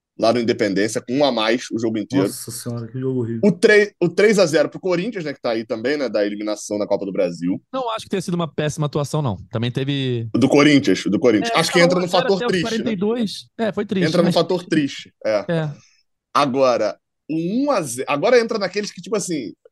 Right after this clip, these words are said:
Speaker 1: quando, é, é o que o cara não lembrava. O um a zero pro Atlético Paranaense, na Arena da Baixada, que o Fluminense não conseguiu, conseguiu não fazer nada contra os reservas do Atlético.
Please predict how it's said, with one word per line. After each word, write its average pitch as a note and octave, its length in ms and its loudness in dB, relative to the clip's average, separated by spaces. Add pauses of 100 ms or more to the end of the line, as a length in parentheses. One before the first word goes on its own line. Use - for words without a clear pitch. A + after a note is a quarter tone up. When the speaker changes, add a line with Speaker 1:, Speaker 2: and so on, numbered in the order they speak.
Speaker 1:
quando, F#3 320 2
é, D3 220 4
é D#3 40 6
o E3 120 6
que F3+ 120 2
o E3+ 80 2
cara E3 200 2
não F3+ 120 -2
lembrava. B2 380 -2 (580)
O F3 240 -2
um D4+ 60 4
a A#3+ 100 4
zero D#3 320 4
pro D#3+ 140 2
Atlético - 540 0
Paranaense, D#3 800 -2
na G2+ 120 -2
Arena G#2 240 2
da G#2 100 4
Baixada, F2+ 520 -2 (680)
que B2 140 2
o - 80 2
Fluminense B2 360 2
não C#3 120 6
conseguiu, B2 340 0
conseguiu F3 420 4
não F#3 120 4
fazer F3+ 320 2
nada E3+ 440 2
contra D#3+ 240 -8
os D3 60 -10
reservas D#3+ 480 -2
do B2 60 0
Atlético. - 420 -8